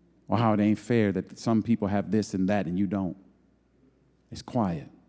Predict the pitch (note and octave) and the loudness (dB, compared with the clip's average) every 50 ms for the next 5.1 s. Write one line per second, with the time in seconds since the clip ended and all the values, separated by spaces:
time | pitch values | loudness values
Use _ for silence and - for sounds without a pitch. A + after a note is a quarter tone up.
0 | _ _ _ _ _ _ _ _ _ _ _ _ _ _ _ _ _ _ _ _ | _ _ _ _ _ _ _ _ _ _ _ _ _ _ _ _ _ _ _ _
1 | _ _ _ _ _ _ _ _ _ _ _ _ _ _ _ _ _ _ _ D#2+ | _ _ _ _ _ _ _ _ _ _ _ _ _ _ _ _ _ _ _ -6
2 | D#2+ F#2+ D#3 F#3+ G3 F3 B2+ C3 B2 A#2+ A#2 - - - - - - - - - | 6 8 10 10 10 10 10 10 10 10 8 4 -4 -8 -10 -12 -18 -20 -20 -20
3 | - - - - - - - - - - _ _ _ _ _ _ _ A#2+ A#2+ A2+ | -20 -20 -20 -20 -20 -20 -20 -20 -20 -20 _ _ _ _ _ _ _ 2 2 2
4 | G#2 - - B2 A#2+ A2+ G2 G2 G#2 A#2+ C#3 C3+ G2+ G#2 F2 E2 D2+ B1+ - - | 2 0 0 2 2 2 2 4 6 6 6 6 6 2 2 2 -2 -4 -8 -12
5 | - - | -14 -14